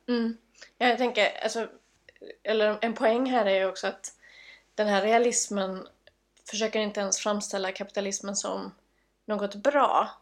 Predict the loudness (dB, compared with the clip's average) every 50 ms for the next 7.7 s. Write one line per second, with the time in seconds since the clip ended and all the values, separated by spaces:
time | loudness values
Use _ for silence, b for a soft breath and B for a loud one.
0 | _ _ _ -2 0 0 2 2 0 -2 -2 -4 -6 -6 -6 -6 -4 -4 -4 0
1 | 2 2 2 4 2 -2 -6 -6 -4 -2 -2 -2 -2 -4 -8 -6 -2 0 0 2
2 | 0 0 -4 -8 -16 _ _ -10 -10 -6 -4 -4 -4 -2 -2 -4 -4 -2 -2 0
3 | 0 -2 -4 B B B B B B B B B B B B B B B _ _
4 | 2 2 2 2 -4 -12 -6 -2 -2 0 0 0 0 2 2 4 4 2 2 2
5 | 2 2 2 2 0 -2 -4 -14 _ -20 -6 0 2 2 2 2 0 -2 -2 -6
6 | -6 -6 -8 -6 -6 -6 -4 -4 -6 -8 -8 -8 -8 -10 -10 -4 -2 -2 -2 -2
7 | -2 -4 -6 -6 -6 -8 -6 -6 -4 -4 -4 -4 -6 -8